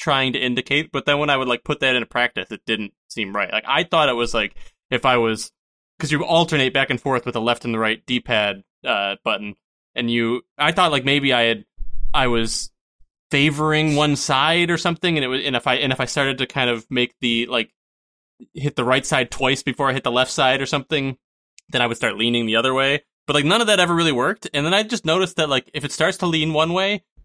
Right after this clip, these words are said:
if I just keep going at, like, a good rhythm, it'll just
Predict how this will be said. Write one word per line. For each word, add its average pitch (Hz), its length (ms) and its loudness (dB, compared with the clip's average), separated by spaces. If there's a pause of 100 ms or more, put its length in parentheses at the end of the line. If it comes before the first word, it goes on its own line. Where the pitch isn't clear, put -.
if 123 100 -4
I 147 140 4
just 147 240 -6
keep 139 340 -2
going 170 720 0 (400)
at, 156 200 0
like, 143 160 0
a 131 100 0
good 120 420 -2
rhythm, 190 480 0
it'll 135 260 -2
just 131 280 -6